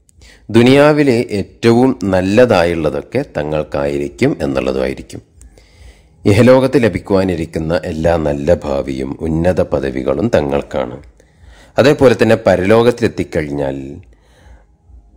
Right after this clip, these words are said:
പലരും പരലോകത്തെ നിഷേധിക്കുന്ന ആളുകളുമായിരുന്നു.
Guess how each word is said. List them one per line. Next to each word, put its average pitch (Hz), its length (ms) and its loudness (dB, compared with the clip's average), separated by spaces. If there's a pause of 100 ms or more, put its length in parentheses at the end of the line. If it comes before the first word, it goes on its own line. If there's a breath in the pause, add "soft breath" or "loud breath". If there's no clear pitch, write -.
പലരും 113 340 4
പരലോകത്തെ 120 520 4
നിഷേധിക്കുന്ന 123 640 2
ആളുകളുമായിരുന്നു. 73 840 -2